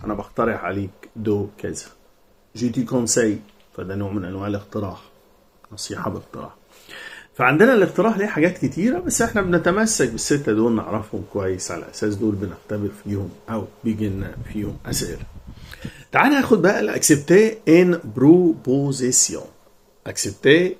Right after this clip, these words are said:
إن بروبوزيسيون. قبول اقتراح.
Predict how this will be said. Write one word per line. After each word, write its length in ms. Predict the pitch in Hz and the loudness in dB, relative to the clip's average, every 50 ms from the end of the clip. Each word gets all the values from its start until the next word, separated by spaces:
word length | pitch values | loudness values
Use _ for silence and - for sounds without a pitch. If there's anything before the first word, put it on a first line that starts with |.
| - - | -4 0
إن 340 | 127 139 139 139 143 135 139 - | 2 2 4 2 2 0 -2 -2
بروبوزيسيون. 760 | 139 123 120 117 131 151 110 87 101 98 - - - 76 - - - _ _ _ _ _ _ _ _ - _ _ _ _ _ _ _ _ _ | -2 -2 -2 -2 -4 -6 -6 -6 -4 -6 -6 -6 -8 -10 -12 -16 -20 _ _ _ _ _ _ _ _ -20 _ _ _ _ _ _ _ _ _
قبول 680 | 151 139 123 131 156 180 202 220 214 208 220 233 240 247 - - - - - | 2 4 6 6 6 6 6 6 4 6 4 4 2 2 -2 -10 -8 0 0
اقتراح. 560 | 165 160 - - - 104 - - - - - | 0 0 0 0 0 0 0 -2 -8 -14 -16